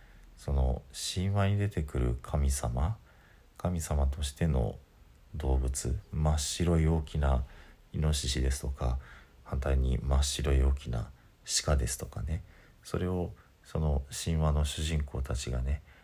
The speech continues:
出会った時に、まあ、大和尊の命が出会った時に、その当選簿して意地悪をしたりね、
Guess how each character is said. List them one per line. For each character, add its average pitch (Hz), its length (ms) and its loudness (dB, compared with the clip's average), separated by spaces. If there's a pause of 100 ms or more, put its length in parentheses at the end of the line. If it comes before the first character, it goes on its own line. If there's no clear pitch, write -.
(300)
出 76 140 0
会 69 80 4
っ - 40 2
た - 120 -2
時 64 280 -6
に、 62 160 -2 (120)
ま 78 100 0
あ、 73 40 2
大 73 140 6
和 71 120 4
尊 67 540 0
の 64 100 2
命 65 560 -2 (520)
が 73 120 0
出 71 140 2
会 71 60 4
っ - 20 0
た - 160 -4
時 71 260 -4
に、 64 300 0 (460)
そ - 160 -10
の - 180 -4 (360)
当 73 200 2
選 69 300 4
簿 58 100 0
し - 100 -4
て - 140 -6
意 67 220 -4
地 71 140 0
悪 65 220 4
を 58 120 -2
し - 100 -6
た 62 140 -4
り 60 120 -2
ね、 76 200 -2